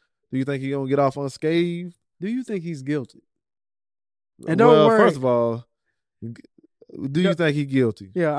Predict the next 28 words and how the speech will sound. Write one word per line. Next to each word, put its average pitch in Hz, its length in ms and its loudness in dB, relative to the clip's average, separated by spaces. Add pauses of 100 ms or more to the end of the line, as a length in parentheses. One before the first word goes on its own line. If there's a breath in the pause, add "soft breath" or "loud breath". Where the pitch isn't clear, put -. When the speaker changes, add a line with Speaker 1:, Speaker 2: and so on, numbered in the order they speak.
Speaker 2:
I'm 214 120 4
a, 214 100 2
I'm 233 120 4
a, 196 120 -2
I'm 196 160 4
a, 202 160 6
we 180 320 -4
gonna 196 200 4
have 170 160 4
a 147 120 2
copy 175 480 2
of 151 280 -2
the 143 100 -2
indictment 151 600 -2
in 143 220 -6
the 139 80 -6
description, 131 580 -8
so 135 160 -8
make 139 200 -4
sure 135 140 -8
you 135 120 -8
check 127 220 -14
that 123 180 -16
out. 117 160 -18
Speaker 1:
But 151 120 2
Speaker 2:
Read 160 80 2
Speaker 1:
we, 226 120 0
Speaker 2:
it, 143 80 -14